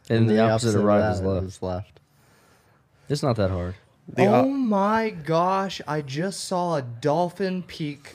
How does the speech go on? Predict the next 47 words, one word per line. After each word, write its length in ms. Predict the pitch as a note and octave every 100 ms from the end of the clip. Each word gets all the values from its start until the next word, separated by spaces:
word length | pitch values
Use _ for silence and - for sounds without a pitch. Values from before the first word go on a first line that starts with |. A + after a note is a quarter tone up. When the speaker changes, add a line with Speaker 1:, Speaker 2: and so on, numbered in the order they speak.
| -
Speaker 4:
up 360 | D3+ D#3+ - D#3
in 100 | D3
the 160 | C#3
ocean. 300 | C3+ C3+ -
I 140 | C#3 E3+
swear 600 | - - D3 E3 G3 A3
to 140 | A3+
God, 520 | G#3 E3 C#3 C3 B2 - _ _ _ -
I 120 | C3
just 260 | B2 D3 -
saw 220 | D3+ C3+
a 20 |
dolphin 380 | B2+ A#2 A#2 A2+
peek 280 | A2+ A2+ -
up, 240 | G#2 G#2 - _ _
like, 220 | B2+ A2+ -
twenty 420 | - D3+ D3+ C#3
feet 240 | - C3
from 120 | - B2
where 100 | A#2
those 180 | A2+ -
people 220 | A#2+ G2+
are 80 | G#2+
swimming. 420 | - F#2+ G#2 B2 -
I'm 140 | A2+
sorry. 340 | A2+ G#2 G2+ A#2 _ _ -
I 80 | A#2
know 160 | A2+
that 120 | A#2 D#2+
was 140 | A2
random. 280 | A2 G#2 G2+
Oh 160 | E3 F#3+
my 100 | F3+
God, 220 | E3 D3+
there 100 | C#3+
it 80 | C#3
is 100 | B2
again. 220 | A#2 -
<laughs> 40 | - - - - - - -
Speaker 1:
If 220 | - A2+ B2+
you 60 |
don't 200 | C3+ D#3+
know 120 | D3+ C#3+
what 140 | A#2+
dolphins 440 | A#2 A#2 - G#2
look 220 | G#2 G2 G2
like, 260 | F#2 F2+